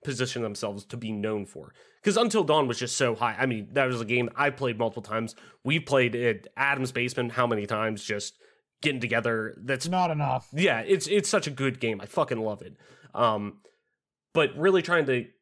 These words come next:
Speaker 1: you know, I love the idea that they're doing of this being seasons now. Like, the next game that they're going to have in the series is going to be the, the finale of season one, which is cool.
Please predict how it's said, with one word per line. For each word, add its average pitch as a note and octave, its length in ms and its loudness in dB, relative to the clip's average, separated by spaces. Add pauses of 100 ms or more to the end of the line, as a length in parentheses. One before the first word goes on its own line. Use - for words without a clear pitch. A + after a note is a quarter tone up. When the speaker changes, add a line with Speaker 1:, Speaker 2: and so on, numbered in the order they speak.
Speaker 1:
you A#2+ 140 -4
know, A#2+ 180 -2
I D#3+ 100 2
love F3+ 360 4
the F#3+ 140 2
idea D3 320 2
that B2+ 160 -8
they're C3+ 100 2
doing B2 260 0
of G#2 180 -4
this B2 140 -2
being A#2+ 240 -4
seasons D#3 560 -6
now. C#3+ 240 2
Like, A2+ 300 -2 (240)
the A#2+ 260 -4
next B2 220 -2
game B2+ 200 2
that A2+ 120 -2
they're A#2 100 -2
going G#2+ 220 -2
to G#2 60 -6
have A#2 180 -2
in A#2 60 -6
the A2+ 80 -4
series A#2 280 -8
is G2 80 -14
going A2 200 -4
to G2 40 -12
be G#2 100 -8
the, G2+ 180 -10 (280)
the B2 120 2
finale B2 560 0
of G#2+ 140 -8
season B2 440 -6
one, G#2+ 280 -2
which A#2 180 -6
is A#2 100 -8
cool. B2+ 340 -4